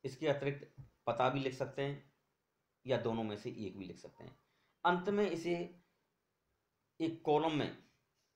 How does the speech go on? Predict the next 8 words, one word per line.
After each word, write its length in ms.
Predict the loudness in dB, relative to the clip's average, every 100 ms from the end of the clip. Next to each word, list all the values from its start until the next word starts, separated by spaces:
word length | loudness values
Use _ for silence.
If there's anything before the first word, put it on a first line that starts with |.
| _ _ _ _ _ -6
चारों 300 | 2 4 4 0
तरफ 400 | -2 -4 -10 -10
line 320 | -4 -2 -2 -4
खींच 220 | -8 -8
करके 380 | -10 -8 -12 -12 -14
बंद 300 | -8 -8 -8
करना 240 | -12 -12 -16
है। 180 | -18